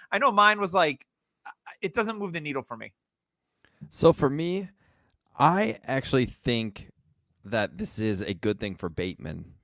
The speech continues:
Speaker 2: Like, I, I'm a big Bateman fan. And for me, Bateman might not be that one that we all really hoped he was. Maybe he's a Devonta Smith,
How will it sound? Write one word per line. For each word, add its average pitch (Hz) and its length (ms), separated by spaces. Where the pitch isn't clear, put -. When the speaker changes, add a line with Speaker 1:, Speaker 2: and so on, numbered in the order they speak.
Speaker 2:
Like, 95 140
I, 120 280
I'm 135 140
a 123 80
big 107 200
Bateman 98 340
fan. 87 320
And 117 180
for 127 120
me, 147 280
Bateman 156 320
might 135 140
not 117 280
be 110 240
that 95 260
one 87 460
that 98 180
we 104 80
all 95 160
really 92 220
hoped 90 240
he 95 80
was. 95 360
Maybe 131 300
he's 143 200
a 139 60
Devonta 117 400
Smith, - 420